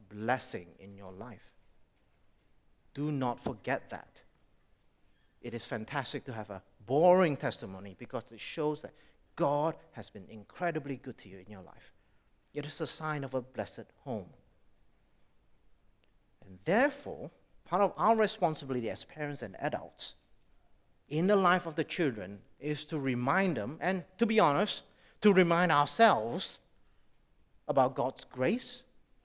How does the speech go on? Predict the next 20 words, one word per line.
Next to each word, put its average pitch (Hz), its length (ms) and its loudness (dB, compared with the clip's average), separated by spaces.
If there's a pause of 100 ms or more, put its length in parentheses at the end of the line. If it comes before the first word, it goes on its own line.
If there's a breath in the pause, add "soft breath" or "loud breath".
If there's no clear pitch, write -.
(200)
about 113 300 -4
God's 110 260 -6 (100)
blessing 127 600 -2
in 120 140 -8
our 104 140 -2
lives. - 400 -14 (1400)
We 151 140 0
remember 180 500 0
God 110 340 -2
when 113 160 -2
we 110 140 -6
are 117 80 -2
blessed, 90 400 -14
just 160 200 -4
like 131 180 -4
how 143 280 -6 (380)
Moses 139 680 4
called 127 320 -6
the 120 120 -12
Israelites 104 560 -4